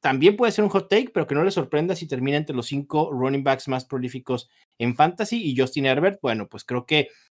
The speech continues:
eh, con la protección que va a tener, sin duda alguna, eh, seguirá su evolución como un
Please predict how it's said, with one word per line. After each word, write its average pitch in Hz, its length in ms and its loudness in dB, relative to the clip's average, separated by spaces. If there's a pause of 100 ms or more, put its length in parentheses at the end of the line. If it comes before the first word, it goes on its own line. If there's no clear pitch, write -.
(160)
eh, 104 480 -4
con 127 140 -4
la 123 100 -2
protección 123 540 -4
que 123 100 -4
va 123 120 2
a 123 80 -6
tener, 131 420 0 (240)
sin 120 260 -2
duda 127 180 0
alguna, 123 520 0
eh, 117 220 -14
seguirá 123 500 -2
su - 100 -6
evolución 117 680 -4 (300)
como 113 280 -2
un 117 120 -2